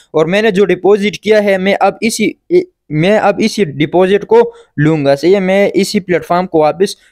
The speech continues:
लूँगा। और ऊपर जो एक अंग्रेज है वो, मतलब कि एक शख्स है, इसने इसको प्रमोट भी किया है कि ये, अ,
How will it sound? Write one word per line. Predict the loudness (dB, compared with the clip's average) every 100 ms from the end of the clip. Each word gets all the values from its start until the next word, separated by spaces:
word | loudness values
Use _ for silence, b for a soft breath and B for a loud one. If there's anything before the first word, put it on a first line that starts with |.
| b
लूँगा। | 0 2 0
और | 2 0
ऊपर | 2 0
जो | 2 2
एक | 2 0
अंग्रेज | -2 0 2 0 -2 0
है | 2 2
वो, | 0 -2 -2 -4 -6
मतलब | -4 -2 -2 0
कि | 0
एक | 0 -2
शख्स | -6 -4 0
है, | 0
इसने | 2 0 -2 -2
इसको | -2 -4
प्रमोट | -2 -2 0 -2
भी | -2 -4
किया | 0 0
है | 0 -4
कि | -4
ये, | 0 2 0 b b b -2
अ, | 2 4